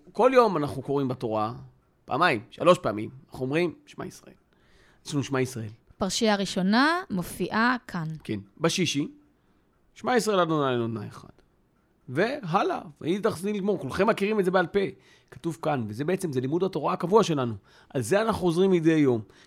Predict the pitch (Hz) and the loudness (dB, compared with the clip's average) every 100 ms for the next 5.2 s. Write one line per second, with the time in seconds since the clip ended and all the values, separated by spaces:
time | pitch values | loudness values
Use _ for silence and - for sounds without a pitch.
0 | _ 143 202 277 269 262 285 190 123 _ | _ -2 2 4 4 4 2 -2 -6 _
1 | _ - 151 196 214 233 226 202 202 160 | _ -6 -2 2 2 0 0 0 -2 -6
2 | - - 160 226 254 233 269 240 214 208 | -12 0 2 6 6 6 6 6 4 4
3 | 202 180 165 165 160 143 165 180 165 135 | 6 6 4 4 4 4 4 4 2 2
4 | 131 143 143 131 135 143 147 185 202 202 | 0 0 -2 -4 -2 -2 0 0 0 0
5 | 233 208 | 0 2